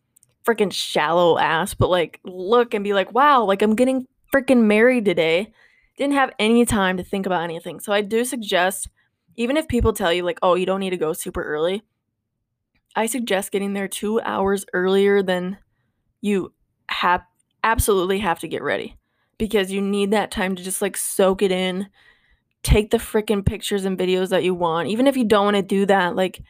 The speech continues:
just take the time to soak it in and just take your time to get ready. It is so not fun rushing it.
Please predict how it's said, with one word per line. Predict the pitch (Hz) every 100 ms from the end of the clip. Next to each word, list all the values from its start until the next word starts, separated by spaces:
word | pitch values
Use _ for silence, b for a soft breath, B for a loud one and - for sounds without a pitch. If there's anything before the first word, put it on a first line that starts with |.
| b b _ _
just | 233 226
take | 247 226
the | 247
time | 240 214
to | 202
soak | - 190 190
it | 190
in | 190
and | 190
just | 202 -
take | - - 202 196 -
your | 196
time | - 185 175
to | 170
get | 156
ready. | 165 165 -
It | 220
is | 214 160
so | - 220 220
not | 196 180
fun | - 190 175
rushing | 175 160 - 165
it. | 151